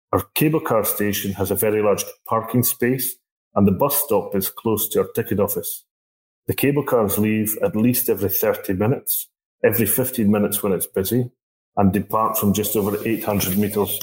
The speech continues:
above sea level. Take you firstly up to Gimmelwald, a small farming village with around a hundred inhabitants. You swap cable cars here and take the trip up to Murren at sixteen fifty meters above sea level.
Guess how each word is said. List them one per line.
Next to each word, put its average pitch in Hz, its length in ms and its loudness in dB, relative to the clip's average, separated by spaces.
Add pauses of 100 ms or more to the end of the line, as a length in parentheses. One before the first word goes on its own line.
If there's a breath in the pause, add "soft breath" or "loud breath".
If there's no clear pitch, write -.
(200)
above 95 280 0
sea - 240 4
level. 92 400 0 (800)
Take 120 220 2
you 101 80 0
firstly 131 500 0
up 107 280 -2
to 95 220 0 (320)
Gimmelwald, 101 560 4
a 92 40 -2
small 104 360 -2
farming 107 480 0
village 120 440 0 (340)
with 101 120 2
around 98 340 2
a 98 60 0
hundred 101 500 -2 (220)
inhabitants. - 880 -2 (540)
You 101 120 4
swap - 440 0
cable 135 280 0
cars 101 420 2
here 127 360 0 (120)
and 98 100 -8 (100)
take 101 180 0
the 95 60 -4
trip - 260 -4
up - 260 -2
to 98 100 0
Murren 120 500 4 (380)
at - 100 -8
sixteen - 480 0
fifty - 380 -2
meters 101 340 0
above 95 260 0
sea 110 220 -2
level. 90 340 0